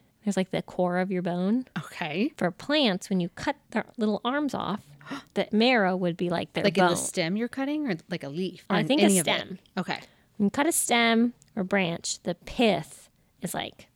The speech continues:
Speaker 1: the core
Speaker 2: Okay.
Speaker 1: of their plant arm.
Speaker 2: So all of their organs, intestines, all of it in there.
Speaker 1: It's all, yeah. It, well, it's more like,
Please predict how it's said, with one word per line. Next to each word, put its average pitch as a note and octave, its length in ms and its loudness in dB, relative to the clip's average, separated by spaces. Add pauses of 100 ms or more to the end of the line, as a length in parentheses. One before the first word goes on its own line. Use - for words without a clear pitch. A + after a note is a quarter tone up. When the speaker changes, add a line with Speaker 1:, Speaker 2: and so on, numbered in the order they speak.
(200)
Speaker 1:
the F3+ 80 -10
core - 640 -4 (180)
Speaker 2:
Okay. D#3 240 -6 (280)
Speaker 1:
of G3+ 120 -4
their F#3 120 -2
plant G3 420 -2 (180)
arm. G#3 340 -2 (260)
Speaker 2:
So F#3 240 -4
all F#3 260 2
of F3+ 100 0
their E3+ 200 2
organs, E3 640 0
intestines, D3+ 880 -8 (340)
all D#3+ 180 0
of D3+ 80 -6
it D3 80 -6
in D3 140 -8
there. F#3 200 -12 (140)
Speaker 1:
It's A#3+ 200 -2
all, A#3 380 0
yeah. A3 280 -4
It, F#3+ 80 -4
well, G#3+ 280 -2
it's - 200 -6
more D4 180 2
like, C4 460 -2